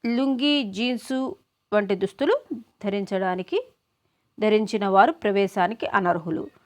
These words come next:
ఫోటోలు, వీడియోగ్రఫీ నిషిద్ధము. ప్రతి ఆలయానికి, ఈ నవ తిరుపతుల్లోని ప్రతి ఆలయానికి, దైవానికి స్థానిక పురాణం ఉంది. ఆ వివరాలు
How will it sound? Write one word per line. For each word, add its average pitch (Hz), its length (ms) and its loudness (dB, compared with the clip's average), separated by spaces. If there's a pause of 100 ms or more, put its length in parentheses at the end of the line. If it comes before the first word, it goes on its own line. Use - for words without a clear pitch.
(280)
ఫోటోలు, 330 560 6
వీడియోగ్రఫీ 262 880 2
నిషిద్ధము. 185 640 -6 (460)
ప్రతి 233 320 0
ఆలయానికి, 277 1000 4
ఈ 254 140 -4
నవ 226 240 0
తిరుపతుల్లోని 262 760 -2
ప్రతి 226 600 -6
ఆలయానికి, 220 1000 4 (380)
దైవానికి 226 920 4
స్థానిక 214 520 0
పురాణం 208 460 -2 (120)
ఉంది. - 260 -8 (540)
ఆ 233 120 10
వివరాలు 226 680 2